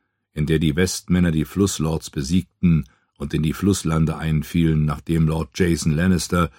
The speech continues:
von dem knappen Pat aus Langblatt tödlich verwundet wurde. Die Schlacht am Seeufer, genannt die Fütterung der Fische, die blutigste Landschlacht des Krieges am Ufer des God's Eyes,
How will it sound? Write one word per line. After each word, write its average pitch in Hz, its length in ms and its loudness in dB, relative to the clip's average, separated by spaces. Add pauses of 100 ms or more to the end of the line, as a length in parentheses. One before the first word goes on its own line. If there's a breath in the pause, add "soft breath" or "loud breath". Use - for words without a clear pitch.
(380 soft breath)
von 85 160 0
dem 78 180 0
knappen 82 440 0
Pat 92 300 -2
aus 71 200 -8
Langblatt 82 540 2
tödlich 82 380 0
verwundet 78 500 0
wurde. 76 340 -4 (1200)
Die 87 100 2
Schlacht 90 380 0
am 90 180 2
Seeufer, 78 720 0 (760)
genannt 87 640 2 (260)
die 85 100 0
Fütterung 87 540 0
der 80 140 0
Fische, 69 520 -6 (880)
die 82 80 2
blutigste 107 560 2
Landschlacht 95 640 0
des 87 180 -4
Krieges 98 420 2
am 85 180 -2
Ufer 95 280 0
des 85 240 -2
God's 98 280 -2
Eyes, 80 460 -6